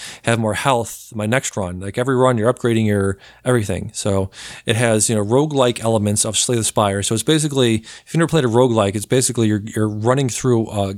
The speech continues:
a game. You're running through a predetermined, or not predetermined, uh, um, what do you call it? When it's, uh, uh, when it's, uh, made up every time.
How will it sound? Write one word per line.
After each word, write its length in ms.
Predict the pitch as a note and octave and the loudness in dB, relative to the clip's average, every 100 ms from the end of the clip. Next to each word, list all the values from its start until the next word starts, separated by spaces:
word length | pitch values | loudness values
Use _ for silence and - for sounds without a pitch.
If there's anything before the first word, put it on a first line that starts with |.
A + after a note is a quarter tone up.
| - - | -6 -6
a 100 | G#2 | -4
game. 360 | G#2+ G#2+ G2+ | 0 0 0
You're 100 | G2+ | 0
running 200 | A#2 B2 | 0 0
through 200 | - A#2+ | 2 2
a 80 | G#2 | 2
predetermined, 760 | - C#3 C3+ - B2 A2 G#2+ - - - | 0 0 0 0 0 2 0 -4 -16 -8
or 40 | C3 | -4
not 100 | A#2+ | -2
predetermined, 480 | A#2+ A2+ G#2+ G2+ G2+ | -4 -4 -4 -4 -4
uh, 140 | F#2 | -6
um, 420 | G2 F#2+ F#2+ G2 G2 _ - _ _ _ _ - | -4 -2 -2 -4 -8 _ -16 _ _ _ _ -16
what 80 | |
do 40 | A2 | -14
you 60 | |
call 200 | - F#2+ | -10 -10
it? 60 | F#2+ | -8
When 100 | G#2 | -8
it's, 200 | G2 - | -8 -8
uh, 400 | G#2 F#2 F2 E2+ - | -8 -10 -12 -16 -14
uh, 340 | G2 F2+ F2+ F#2 _ _ _ _ _ _ _ _ _ _ _ _ _ - | -14 -12 -14 -18 _ _ _ _ _ _ _ _ _ _ _ _ _ -8
when 160 | A#2 | -6
it's, 200 | A2 - | -4 -4
uh, 280 | G#2+ F2+ E2 | -6 -8 -10
made 300 | A#2+ A#2+ A#2+ | -4 0 2
up 200 | A2 G#2+ | 2 0
every 200 | A2 A2 | -2 -2
time. 400 | A2 A#2 G#2 F#2+ | 0 -2 -2 -4